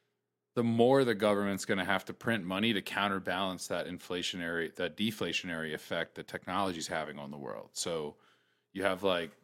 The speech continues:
you know, deflation going this way, so government's gotta print money faster and faster to keep it from prices from falling. And prices fall, wages fall, wages fall, people don't have incomes.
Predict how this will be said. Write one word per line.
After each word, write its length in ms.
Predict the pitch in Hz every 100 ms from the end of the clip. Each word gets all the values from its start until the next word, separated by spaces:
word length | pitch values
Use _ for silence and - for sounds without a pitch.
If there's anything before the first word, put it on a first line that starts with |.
| -
you 100 | 90
know, 140 | 87
deflation 680 | - 107 117 104 98 101 95
going 280 | 95 90 90
this 240 | 110 -
way, 300 | 92 87 87
so 200 | - 92
government's 380 | 85 104 101 90
gotta 180 | 95 -
print 260 | - 107
money 420 | 92 98 98 87 -
faster 460 | - 104 98 - 95
and 120 | 87
faster 520 | 104 104 107 - 87
to 80 | 85
keep 300 | - 95 92
it 120 | 82
from 420 | - 85 80 73 - _ _ _ -
prices 420 | 104 98 - 82
from 200 | 90 82
falling. 480 | - 101 104 67 - _ _ _ _ _ _ -
And 140 | 85
prices 440 | - 107 104 - -
fall, 500 | - 80 82 87 92
wages 440 | 87 90 90 -
fall, 560 | - 85 80 80 92 87
wages 380 | 82 87 90
fall, 340 | - 92 85 85
people 260 | - 87
don't 140 | 85 82
have 120 | 82
incomes. 720 | 101 104 90 82 85 - -